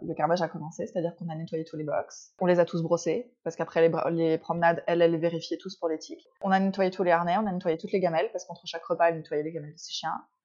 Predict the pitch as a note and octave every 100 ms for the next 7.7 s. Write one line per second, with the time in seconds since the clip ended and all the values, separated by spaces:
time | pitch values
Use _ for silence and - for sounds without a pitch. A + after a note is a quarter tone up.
0 | _ E3 - - - E3 E3 E3+ F3 -
1 | F#3+ F#3+ E3+ - E3+ F3+ E3+ G3 F3 D#3
2 | D3+ D#3+ D3+ D#3 D3+ D#3+ - _ - -
3 | - _ _ - F3 E3+ - G#3+ G#3+ F3+
4 | E3+ F3+ F3 G3+ G3 F3+ F3+ E3+ E3+ E3
5 | G3+ G#3+ F#3+ E3 E3+ F3 F#3 F3 E3+ E3+
6 | E3 D#3+ F3 E3 E3 D#3+ F#3 F#3 - E3
7 | D#3+ D#3+ F3+ E3 D#3+ E3